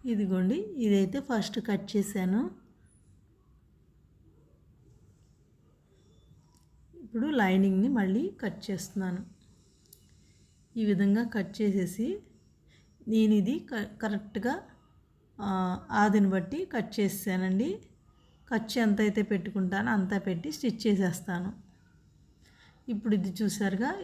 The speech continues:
ఇదిగోండి ఇలా ఈ, ఈ షేప్ బెల్ట్ కట్ చేసేటప్పుడు ఒక-, ఒకవైపు ఇలా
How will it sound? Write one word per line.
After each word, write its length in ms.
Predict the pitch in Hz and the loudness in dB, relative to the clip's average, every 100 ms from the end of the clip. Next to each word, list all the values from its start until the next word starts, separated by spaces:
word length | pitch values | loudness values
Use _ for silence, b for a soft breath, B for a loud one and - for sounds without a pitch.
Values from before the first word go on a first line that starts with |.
| 220 | -2
ఇదిగోండి 480 | 180 180 175 170 - - | 0 0 0 -2 -4 -4
ఇలా 180 | 214 226 330 - b b b _ _ _ _ - - | 0 0 0 -6 b b b _ _ _ _ -20 -4
ఈ, 160 | 202 196 190 190 196 190 - _ _ _ _ _ _ _ - - _ - | 0 2 2 0 -2 -8 -20 _ _ _ _ _ _ _ -20 -20 _ -8
ఈ 120 | 220 | -8
షేప్ 340 | - 233 214 214 - 208 196 185 175 | 2 4 4 2 -4 0 2 2 2
బెల్ట్ 280 | 196 175 269 - | 2 2 -4 -4
కట్ 180 | 339 - | -4 -2
చేసేటప్పుడు 580 | 247 240 226 196 - 214 240 | 0 0 -2 -4 -4 -4 -2
ఒక-, 260 | 208 196 - 208 | 0 0 -2 -2
ఒకవైపు 440 | 185 190 190 190 208 | 0 2 0 0 0
ఇలా 160 | 190 | 0